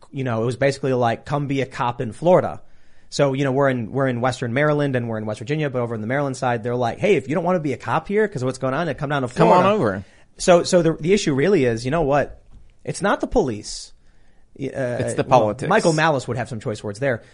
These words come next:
Speaker 1: but, uh, yeah, it's the politics.
Speaker 2: It is. Well, no, I know. You know, the sheriffs that really are making a difference in this country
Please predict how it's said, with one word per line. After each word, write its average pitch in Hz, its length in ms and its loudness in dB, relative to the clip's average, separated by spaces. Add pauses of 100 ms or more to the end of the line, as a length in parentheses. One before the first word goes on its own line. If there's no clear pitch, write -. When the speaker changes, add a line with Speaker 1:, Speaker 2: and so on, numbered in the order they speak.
(100)
Speaker 1:
but, 175 200 4
uh, 170 200 6 (120)
yeah, 170 120 2
it's 156 80 -8
the - 60 -12
politics. - 460 -2 (140)
Speaker 2:
It 131 80 2
is. 151 340 2
Well, 175 200 10
no, 190 180 10
I 175 100 8
know. 196 220 2 (340)
You 165 140 -2
know, 170 220 4 (640)
the 143 80 4
sheriffs 214 540 2
that 165 120 0
really 143 280 2
are 131 60 -2
making 120 280 -4
a 110 40 -6
difference 107 360 -6
in 95 60 -10
this 85 140 -10
country - 420 -12